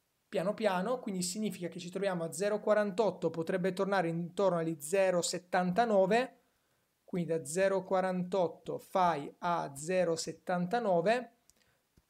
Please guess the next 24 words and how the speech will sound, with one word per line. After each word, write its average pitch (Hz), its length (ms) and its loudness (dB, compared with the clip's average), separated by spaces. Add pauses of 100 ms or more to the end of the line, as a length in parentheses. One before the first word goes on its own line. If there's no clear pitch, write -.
potrebbe 220 500 2
essere 233 380 4
fattibile, 190 640 -2
potrebbe 196 460 0
farlo, 196 500 0
poi 202 180 2
magari 254 320 4
fa 254 120 0
anche 262 200 0
di 254 120 0
più, 269 260 6
eh, 202 80 4
per 220 140 0
carità, 226 340 0
poi 226 160 -2
torna 240 240 2
a 226 40 4
un 220 60 -2
dollaro 233 280 4
e 226 80 -4
cinquanta, 226 720 0
questo 226 440 -2
lo 254 100 2
vedo 180 580 0